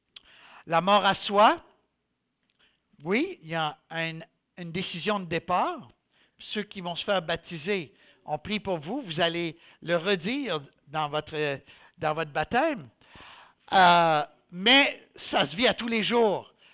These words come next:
la mort à soi, euh, la mort à soi-même, et dans tous les domaines de la vie.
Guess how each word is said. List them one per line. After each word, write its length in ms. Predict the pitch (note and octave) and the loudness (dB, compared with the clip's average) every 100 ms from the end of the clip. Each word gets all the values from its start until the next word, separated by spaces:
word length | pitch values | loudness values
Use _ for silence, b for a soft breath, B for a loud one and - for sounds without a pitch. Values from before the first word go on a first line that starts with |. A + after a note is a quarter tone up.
| _ | _
la 180 | D#3+ E3 | 0 0
mort 320 | F3+ G3 F#3 | 2 2 2
à 100 | D#3+ | -2
soi, 500 | - - D#3+ C#3+ C#3 _ b b b b b _ _ _ - | -6 -6 -2 -2 -4 _ b b b b b _ _ _ -6
euh, 280 | D#3 D3 C#3+ | -2 -2 -2
la 140 | C#3+ | -4
mort 160 | E3 D#3+ | -2 -2
à 80 | D#3 | -4
soi-même, 600 | F3 D#3+ E3 D#3+ B2+ A2 _ b b - | -6 -4 -4 -4 -8 -18 _ b b -8
et 140 | G3 | -2
dans 180 | G3 G3 | 0 0
tous 140 | D4 | 0
les 140 | D#4+ A3+ | 0 2
domaines 320 | G#3 A3+ G#3+ | 2 2 0
de 60 | |
la 160 | G3 E3+ | 0 0
vie. 280 | D3 E3+ | -4 -12